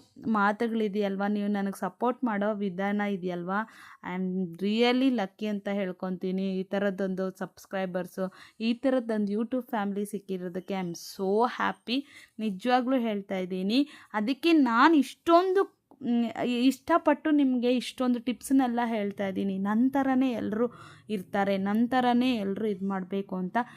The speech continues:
ಸ್ವಲ್ಪ ಈಗ ವಾಕಿಂಗು ಕೂಡ ಅಷ್ಟೇ ಸ್ನೇಹಿತರೆ, ನೀವು ನಾರ್ಮಲ್ ಆಗಿ ಫಸ್ಟ್ ದಿನ ಮಾತ್ರ ಹತ್ತತ್ತು ನಿಮಿಷನೇ ಮಾಡಿ. ಬೆಳಗ್ಗೆ ಹತ್ತು ನಿಮಿಷ, ಸಾಯಂಕಾಲ ಹತ್ತು ನಿಮಿಷ.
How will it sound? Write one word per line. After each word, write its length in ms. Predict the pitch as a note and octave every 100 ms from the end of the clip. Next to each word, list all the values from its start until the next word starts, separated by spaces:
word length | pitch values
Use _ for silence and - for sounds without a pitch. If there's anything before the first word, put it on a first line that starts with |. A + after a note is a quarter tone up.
| - -
ಸ್ವಲ್ಪ 400 | E4+ F4+ E4+ C#4 -
ಈಗ 160 | B3 A#3+
ವಾಕಿಂಗು 680 | A3 A3+ A#3 A#3 D4 D4
ಕೂಡ 200 | C#4+ C4 A#3
ಅಷ್ಟೇ 260 | G#3 - G#3
ಸ್ನೇಹಿತರೆ, 500 | G3+ G3 F#3 F#3+ G3
ನೀವು 580 | G3 F#3+ G#3+ E4 E4 _ _ _ _ _ _ -
ನಾರ್ಮಲ್ 640 | G#3 G3+ A3+ A#3+ C4 C4+
ಆಗಿ 260 | A3 A3 A#3+
ಫಸ್ಟ್ 520 | - G#3+ - - C4
ದಿನ 180 | A#3+ A#3+
ಮಾತ್ರ 280 | G#3+ G3+ B3+ -
ಹತ್ತತ್ತು 460 | G#3 - C4 C4 B3+
ನಿಮಿಷನೇ 440 | A#3+ A3+ A#3 A#3+
ಮಾಡಿ. 380 | A3+ F#3+ D#3+ D#3+ - - - -
ಬೆಳಗ್ಗೆ 400 | G3 F#3+ F#3+ F#3+
ಹತ್ತು 220 | F#3 -
ನಿಮಿಷ, 280 | G#3 A3+ A3 F4+ F#4+ _ _ -
ಸಾಯಂಕಾಲ 460 | C4+ A#3+ G#3 F#3+ E3+
ಹತ್ತು 180 | E3
ನಿಮಿಷ. 240 | E3+ D#3+